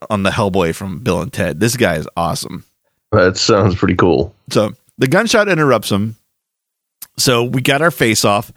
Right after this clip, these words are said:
Speaker 1: The prince, I'm just gonna say the prince, I can't say his name. He announces that he's not alone, and he starts to unre-, un-, unveil his backup from the crates that are on stage. So he opens one crate,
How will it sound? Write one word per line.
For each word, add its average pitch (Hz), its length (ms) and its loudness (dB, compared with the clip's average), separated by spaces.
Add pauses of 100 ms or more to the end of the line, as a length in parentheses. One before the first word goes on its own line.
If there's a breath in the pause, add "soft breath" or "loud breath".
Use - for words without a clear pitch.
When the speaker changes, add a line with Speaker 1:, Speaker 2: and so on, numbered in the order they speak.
(680 soft breath)
Speaker 1:
The 139 120 0
prince, 180 360 0
I'm 143 80 -2
just 139 120 0
gonna 127 120 2
say 107 40 2
the 95 80 2
prince, 95 300 -2
I 92 140 0
can't - 260 -8
say 135 80 -4
his - 100 -2
name. 92 220 2
He 151 120 4
announces 147 520 2
that 113 320 2
he's 127 220 2
not 220 260 4
alone, 185 380 4
and 170 120 0
he 143 60 4
starts 190 520 0
to 160 440 4
unre-, 165 460 2
un-, 147 240 0 (120)
unveil 151 1080 0
his 165 180 4
backup 170 500 2
from 156 320 2
the 151 100 0
crates 131 380 -2
that 120 160 2
are 123 80 2
on 117 240 2
stage. 117 460 2
So 113 180 2
he 113 220 2 (220)
opens 147 420 2
one 277 280 4
crate, 202 440 2